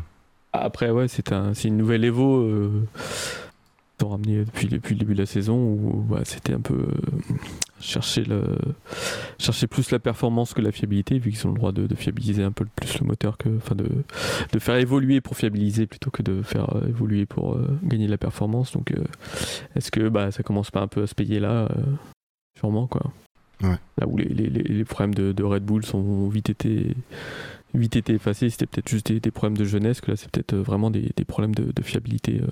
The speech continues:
Speaker 1: pure, quoi.
Speaker 2: Hmm. Alors que c'est, c'est étonnant parce que ça faisait longtemps que ça ne, que,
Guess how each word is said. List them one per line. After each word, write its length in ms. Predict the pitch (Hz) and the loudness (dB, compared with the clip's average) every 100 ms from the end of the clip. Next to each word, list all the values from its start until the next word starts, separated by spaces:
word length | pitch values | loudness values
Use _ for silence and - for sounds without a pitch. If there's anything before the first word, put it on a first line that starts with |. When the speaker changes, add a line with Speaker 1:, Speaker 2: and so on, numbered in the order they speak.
| 139 - | -2 0
Speaker 1:
pure, 240 | - 107 - | 0 -2 -4
quoi. 100 | 104 - _ _ _ - - _ - _ _ _ _ _ _ _ _ _ - | -18 -20 _ _ _ -20 -20 _ -20 _ _ _ _ _ _ _ _ _ -2
Speaker 2:
Hmm. 160 | 110 107 _ _ _ _ - - | -2 -2 _ _ _ _ -20 -2
Alors 200 | 113 - | 0 4
que 160 | 147 | 2
c'est, 420 | 139 - 117 123 113 | 2 2 2 2 -2
c'est 180 | - 135 | 2 2
étonnant 300 | 139 196 226 | 4 4 4
parce 180 | 175 | 2
que 100 | - | 0
ça 160 | 151 147 | 2 2
faisait 220 | - 131 | 4 6
longtemps 440 | 147 165 180 214 208 | 6 6 4 2 2
que 120 | 170 | 0
ça 180 | - 165 | 2 4
ne, 360 | 151 143 143 | 4 4 4
que, 800 | 135 - 127 117 113 104 98 | 2 2 4 6 6 6 4